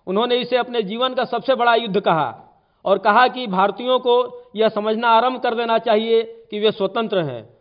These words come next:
उन्होंने आगे कहा कि यदि हम लोग गिरफ्तार कर लिए गए तो जन आंदोलन में हर आदमी अपना नेता स्वयं होगा। अंत में उन्होंने कहा कि हम लोग आंदोलन प्रारंभ करने के पूर्व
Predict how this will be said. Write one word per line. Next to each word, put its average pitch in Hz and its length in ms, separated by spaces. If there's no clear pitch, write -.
उन्होंने 208 280
आगे 208 280
कहा 220 360
कि - 420
यदि 208 160
हम 208 140
लोग 226 120
गिरफ्तार 214 440
कर 220 140
लिए 220 240
गए 226 360
तो 190 80
जन 208 180
आंदोलन 214 440
में 226 140
हर 220 220
आदमी 233 320
अपना 226 300
नेता 220 680
स्वयं 220 260
होगा। 156 400
अंत 185 180
में 208 140
उन्होंने 208 280
कहा 220 260
कि 226 140
हम 202 200
लोग 220 140
आंदोलन 208 440
प्रारंभ 202 400
करने 196 280
के 196 100
पूर्व 226 360